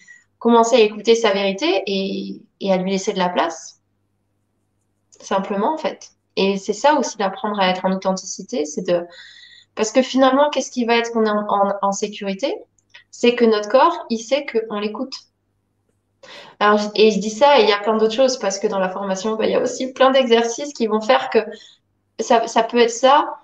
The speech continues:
mais il y a aussi plein de choses qui vont faire que, euh, par rapport à des expériences de, euh,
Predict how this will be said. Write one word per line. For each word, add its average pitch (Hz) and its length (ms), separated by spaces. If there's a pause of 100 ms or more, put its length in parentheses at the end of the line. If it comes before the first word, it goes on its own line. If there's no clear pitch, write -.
(220)
mais 220 120
il 233 60
y 233 40
a 240 40
aussi 302 220
plein 247 180
de 240 60
choses 285 260
qui 240 140
vont 214 180
faire 254 280 (120)
que, 233 60
euh, 233 300 (580)
par 220 160
rapport 254 360
à 226 80
des 208 220
expériences 226 840
de, 208 100
euh, 196 320